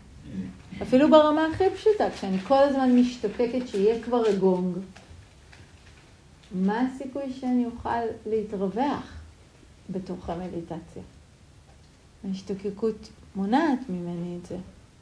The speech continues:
כשאני כל הזמן בתנועה הזו של ההתנגדות, כן?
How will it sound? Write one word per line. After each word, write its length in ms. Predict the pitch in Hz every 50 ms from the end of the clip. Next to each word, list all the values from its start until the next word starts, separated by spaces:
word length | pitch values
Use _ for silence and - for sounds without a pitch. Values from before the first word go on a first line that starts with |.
| - - - - 120 120 120 - - - - 175 185 - - 135 - - - - - - - - - - -
כשאני 340 | - - - 226 208 202 196 190
כל 180 | 196 240 233 233
הזמן 340 | 233 226 208 233 226 226 226
בתנועה 680 | 233 226 226 - 214 202 202 - 196 214 226 233 233
הזו 260 | 233 220 220 226 220
של 200 | - - 214 202 196 190 190 190 190 - - - - - - -
ההתנגדות, 1080 | 208 208 - 208 196 190 - 208 196 185 - - - - 208 196 185 185 185 185 - -
כן? 240 | - 190 180 185